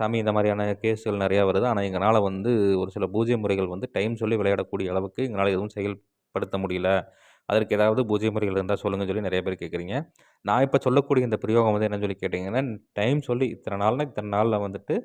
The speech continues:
கெடு கொடுத்து, அந்த கெடுக்குள்ள அதை வந்து பிரிந்து சென்ற கணவனையோ மனைவியோ மீண்டும்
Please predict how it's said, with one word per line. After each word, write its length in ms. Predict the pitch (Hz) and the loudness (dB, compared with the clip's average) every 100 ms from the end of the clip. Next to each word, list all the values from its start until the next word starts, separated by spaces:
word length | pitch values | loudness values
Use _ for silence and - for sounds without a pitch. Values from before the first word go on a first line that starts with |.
| - _ _ _ | -8 _ _ _
கெடு 160 | 107 127 | -2 0
கொடுத்து, 380 | 131 131 - 165 180 165 _ _ _ _ _ | 2 0 0 -2 -2 -8 _ _ _ _ _
அந்த 360 | - 107 107 107 | -12 -6 -4 -6
கெடுக்குள்ள 580 | - 120 - - 139 156 | -2 0 0 0 0 2
அதை 200 | 123 107 | 4 4
வந்து 240 | 104 113 175 113 101 87 85 82 69 _ _ | 2 2 2 2 2 0 -4 -6 -12 _ _
பிரிந்து 220 | - 117 110 | -4 -4 -2
சென்ற 220 | 110 101 | -2 -2
கணவனையோ 420 | 101 101 101 135 | -2 -2 -2 -2
மனைவியோ 360 | 110 101 104 127 | -2 0 -2 -2
மீண்டும் 360 | 104 104 170 | -4 -4 -4